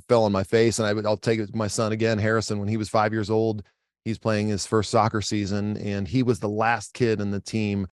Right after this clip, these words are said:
um, to score a goal. No, everybody had scored goals except for Harrison. And so it was a Saturday afternoon. It's my wife and me sitting on the sidelines, Harrison playing in a game. And, and the moment comes up,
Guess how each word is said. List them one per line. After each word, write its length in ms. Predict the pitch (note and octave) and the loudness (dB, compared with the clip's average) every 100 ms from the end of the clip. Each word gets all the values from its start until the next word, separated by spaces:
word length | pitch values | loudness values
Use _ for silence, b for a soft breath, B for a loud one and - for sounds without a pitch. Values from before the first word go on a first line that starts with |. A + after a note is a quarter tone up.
| _ _ - | _ _ -6
um, 320 | G2+ G2 G2 | -2 0 -2
to 120 | - G#2+ | -2 -4
score 300 | - A2 A2 | 2 2 4
a 40 | |
goal. 200 | G#2 G2+ | 4 2
No, 180 | G2+ A2 | 4 2
everybody 320 | A2+ B2+ C3 | 4 2 2
had 100 | A#2 | 0
scored 280 | - B2 A#2 | 0 0 2
goals 200 | A2 G2+ | 0 0
except 280 | - A#2 - | -4 -4 -2
for 100 | G2 | -2
Harrison. 460 | G#2 G2+ - G2 | 0 -2 -2 -4
And 160 | F#2+ F#2+ | -4 -2
so 260 | G#2+ G2 | 0 0
it 60 | F#2 - _ _ - | 0 -6 _ _ -6
was 40 | G#2 | -4
a 40 | |
Saturday 400 | G2 A#2 G#2+ G#2+ | 0 2 4 4
afternoon. 540 | G#2+ - A2 G#2+ G#2+ G#2+ | 2 0 -2 0 0 -2
It's 140 | - | -4
my 100 | F#2+ | -2
wife 280 | G2+ G#2 - | 0 -2 -2
and 60 | |
me 100 | G#2 | -6
sitting 260 | G2+ A2 G#2+ | -4 -4 -2
on 80 | G#2 | -4
the 40 | |
sidelines, 640 | - G#2 G2+ G2+ G#2 G#2 F#2+ | 0 0 2 0 -2 -2 -2
Harrison 320 | G#2 G2+ G2+ | -2 -2 -4
playing 280 | G#2+ G#2 G#2 | -2 -2 -2
in 80 | |
a 40 | G2+ | -4
game. 440 | G2 G2+ G#2 G#2+ | -2 -2 -2 -2
And, 120 | F#2+ - _ _ | -4 -8 _ _
and 180 | G#2+ G#2+ | -2 0
the 40 | G#2+ | 4
moment 360 | A2 A#2+ B2+ | 4 4 2
comes 240 | C3 B2+ B2 | 2 2 2
up, 200 | D3 | 0